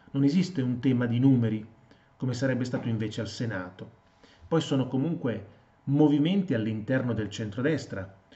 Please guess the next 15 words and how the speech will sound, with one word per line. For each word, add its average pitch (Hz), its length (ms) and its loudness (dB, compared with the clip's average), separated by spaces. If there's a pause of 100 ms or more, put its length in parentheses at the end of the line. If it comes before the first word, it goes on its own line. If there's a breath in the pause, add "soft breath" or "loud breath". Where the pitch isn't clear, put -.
(260 soft breath)
Non 123 360 4
cambia 127 560 0
il 113 200 -6
peso 110 600 -2
del 98 200 -8
centrodestra, 98 1080 -10 (300 soft breath)
non 139 220 0
cambia 123 400 0
il 107 100 -2
peso 120 440 -2
del 104 180 -4
centro-, 110 360 -8
dell'area 101 400 -6
di 98 100 -6
governo, 90 680 -6